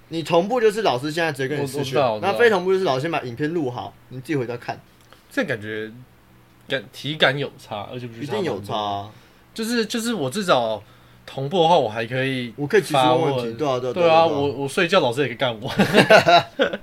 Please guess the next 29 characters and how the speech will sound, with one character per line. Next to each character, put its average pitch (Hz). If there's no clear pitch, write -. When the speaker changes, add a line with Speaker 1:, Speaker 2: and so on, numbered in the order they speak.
Speaker 1:
然 180
后 220
可 165
是， 190
其 -
实 220
这 294
样 254
你 165
如 190
果 208
不 -
考 139
虑 135
到 165
问 165
问 160
题 123
的 120
话， 139
其 123
实 123
这 131
样 139
方 123
便 127
很 -
多 92
啦。 -